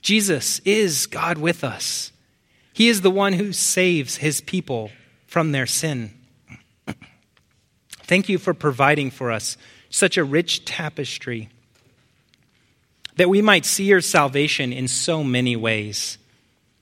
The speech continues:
I ask that you would cause each of us here to see your gospel message in a deeper way.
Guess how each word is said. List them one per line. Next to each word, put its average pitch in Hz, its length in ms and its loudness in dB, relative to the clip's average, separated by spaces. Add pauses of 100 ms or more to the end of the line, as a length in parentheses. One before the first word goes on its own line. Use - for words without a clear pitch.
(200)
I 175 100 4
ask 170 240 2
that 175 100 0
you 160 120 -2
would 151 140 0
cause 143 400 0
each 170 240 -2
of 165 120 2
us 151 180 0
here 123 340 -2
to - 220 -10
see - 200 -2
your 165 180 4
gospel 139 460 -2
message 117 600 -4 (320)
in 151 140 0
a 135 60 0
deeper 156 360 0
way. 107 360 -4